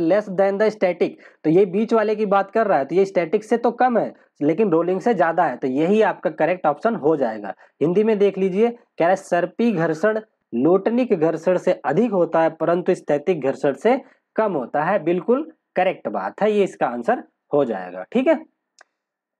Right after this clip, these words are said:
आ जाइए अपने नेक्स्ट क्वेश्चन पे आ जाते हैं। इसमें देखते हैं क्या कह रहा है। देख लीजिए, कह रहा है कि गिरती हुई वस्तु पर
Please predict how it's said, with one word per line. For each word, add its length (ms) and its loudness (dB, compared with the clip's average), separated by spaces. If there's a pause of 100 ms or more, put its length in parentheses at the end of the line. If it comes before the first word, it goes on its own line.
आ 100 2
जाइए 400 0
अपने 260 0
नेक्स्ट 300 0
क्वेश्चन 280 0
पे 100 0
आ 80 4
जाते 260 -2
हैं। 220 -2
इसमें 320 -2
देखते 280 0
हैं 120 2
क्या 160 0
कह 160 0
रहा 120 2
है। 100 -4 (760)
देख 280 -2
लीजिए, 120 0
कह 140 2
रहा 120 2
है 60 -2
कि 200 -10 (380)
गिरती 380 2
हुई 280 4
वस्तु 360 0
पर 200 0